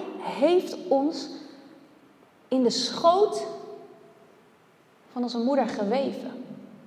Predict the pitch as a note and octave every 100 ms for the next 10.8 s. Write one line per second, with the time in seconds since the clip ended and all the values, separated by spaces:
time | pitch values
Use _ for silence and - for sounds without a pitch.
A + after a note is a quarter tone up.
0 | - - - _ _ _ _ _ _ _
1 | _ _ - - - C#4 F4+ F#4 F#4+ E4+
2 | D#4+ - C4 - B3+ B3 - - A3 G#3
3 | - - D4 C#4+ - C4 A#3 G#3+ A3 G#3+
4 | A3 - - - G#3 G#3+ - - G#3 G3+
5 | G3+ G#3 G#3 - - - - - - -
6 | - - _ _ _ _ _ - A3+ B3
7 | - D#4 F#4+ - G3+ E3 - G#3 F#3+ G3+
8 | G3 G3 G#3 G3 F#3+ G3 F#3 G3+ C4+ -
9 | - - A#3 E4+ F#4+ B3+ G3+ C#4+ E4 F4
10 | A3 C4+ A#3 A3+ A3+ G#3+ - -